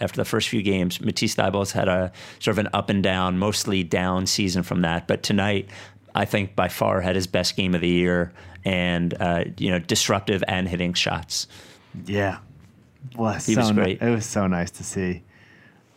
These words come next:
Speaker 2: Uh, the game, we've talked about this, the game slowed down for him a little bit. He's still kinda skittish and runs around a little bit and doesn't like to have the ball in his hands for too long. Like, classic role player on offense, but, um,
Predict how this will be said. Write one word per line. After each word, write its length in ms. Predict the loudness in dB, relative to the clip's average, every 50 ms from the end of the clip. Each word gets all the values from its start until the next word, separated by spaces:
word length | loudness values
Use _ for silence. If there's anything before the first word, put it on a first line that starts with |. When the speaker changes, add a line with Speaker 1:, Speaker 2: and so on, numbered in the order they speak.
| _
Speaker 2:
Uh, 540 | -2 0 2 2 2 2 2 2 2 2 0
the 160 | 0 0 -2
game, 380 | -2 0 0 2 2 4 2 2
we've 120 | 0 0
talked 240 | -2 -2 -2 -2 -2
about 120 | -4 -4 -4
this, 180 | -4 -4 -4
the 120 | -4 -6 -2
game 280 | 0 0 2 2 2
slowed 360 | 0 0 0 2 2 4 2
down 240 | 2 2 0 0 0
for 140 | 0 0 2
him 120 | 2 2
a 40 | 2
little 160 | 2 2 2
bit. 340 | 0 2 0 0 0 -2 -4 -10 -20 -20 -8 -4
He's 160 | -2 -2 -2
still 300 | 0 0 2 2 2 0
kinda 300 | -2 -2 -2 0 0 0
skittish 520 | 0 0 0 2 2 2 0 -2 -6 -10 -14 _ _ _ _ _ _ _
and 140 | -2 0 2
runs 220 | 4 4 4 2
around 180 | 2 2 2 2
a 60 | 2
little 140 | 2 2 2
bit 240 | 0 0 0 0 -2 -2
and 260 | -2 0 0 0 0
doesn't 240 | 0 0 2 2 2
like 160 | 2 2 0
to 60 | 0
have 160 | 0 0 0
the 60 | 0
ball 180 | 0 2 2 4
in 60 | 4
his 120 | 2 2 2
hands 200 | 2 0 0 -2
for 80 | -6
too 180 | -6 -2 0 2
long. 340 | 2 2 2 2 0 -2 -4 -10 -18 -20 -20 -20 -20 -20 -20 _ _ _ -6
Like, 160 | -4 -4 -2
classic 400 | 0 2 2 2 2 0 -2 -2
role 160 | 0 0 0
player 260 | 0 -2 -2 0 0 0
on 80 | 0 0
offense, 420 | -2 -2 -2 -2 -2 -4 -4 -6
but, 380 | -4 -2 -2 -2 -2 -4 -6 -12 _ -20 -20 -20 -20 _ _ _ _ _
um, 640 | -4 -2 0 0 2 2 0 0 0 0 -2 -2 -4